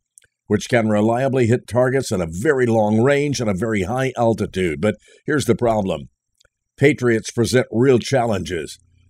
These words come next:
Operating them requires training, lots of it, and as many as ninety troops. So it's not exactly like building a piece of furniture from ikea. Sending Patriots could further escalate tensions with Russia, of course, which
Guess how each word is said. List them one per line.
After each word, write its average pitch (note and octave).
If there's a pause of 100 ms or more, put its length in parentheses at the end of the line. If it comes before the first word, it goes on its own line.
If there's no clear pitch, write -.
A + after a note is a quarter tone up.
(180)
Operating B2+
them B2+
requires B2
training, A2+
lots B2
of A2+
it, F2 (1600)
and B2
as A2+
many C3+
as A2
ninety C3
troops. A#2+
So A2+
it's - (380)
not C3+
exactly B2
like G#2
building A#2+
a G2
piece B2+
of G#2+
furniture A2+
from G#2+
ikea. F#2+ (680)
Sending B2+
Patriots C3+ (420)
could A2
further C3
escalate B2+
tensions A#2
with A2
Russia, C3
of F#2
course, A2+
which A#2